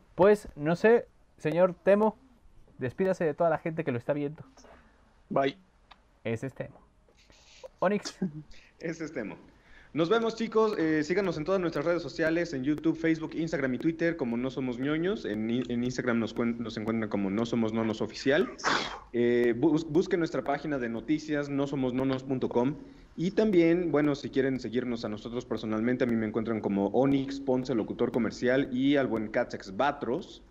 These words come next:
Speaker 3: en sus redes sociales también.
Speaker 1: Así es.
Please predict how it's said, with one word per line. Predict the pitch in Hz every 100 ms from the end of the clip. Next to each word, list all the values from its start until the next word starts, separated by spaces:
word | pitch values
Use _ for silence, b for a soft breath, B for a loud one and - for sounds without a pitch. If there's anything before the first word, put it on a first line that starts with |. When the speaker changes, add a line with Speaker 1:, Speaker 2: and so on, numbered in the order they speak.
| b b -
Speaker 3:
en | 156 170 170 165
sus | 156 135
redes | 117 104
sociales | 101 101 90
también. | 87 85 110 220
Speaker 1:
Así | - 185
es. | 247 -